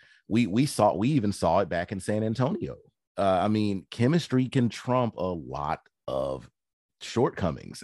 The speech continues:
And in this case, like I said, poor shooting nights, you know, poor defensive nights, the ball's not moving like it should. We're dealing with a lot of turnovers, this, that, whatever.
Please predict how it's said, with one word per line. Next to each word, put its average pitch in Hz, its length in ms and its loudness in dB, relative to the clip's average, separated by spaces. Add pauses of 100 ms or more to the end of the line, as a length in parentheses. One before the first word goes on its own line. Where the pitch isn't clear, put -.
And 92 520 0 (540)
in 92 140 2
this 139 180 2
case, 80 420 -2
like 82 140 -4
I 95 40 0
said, 90 280 0 (380)
poor 139 240 6
shooting 131 400 2
nights, 80 460 -4
you 92 60 -2
know, 92 160 0
poor 110 240 0
defensive 113 560 -2
nights, 90 360 -2
the - 80 -12
ball's 107 340 4
not 104 180 2
moving 92 300 -2
like 85 200 -6
it 82 80 -10
should. 78 420 -6
We're 87 100 -4
dealing 98 300 2
with 98 120 0
a 98 40 -2
lot 98 220 0
of 92 80 -8
turnovers, 80 800 -2
this, 90 280 0
that, 98 280 0
whatever. 85 640 0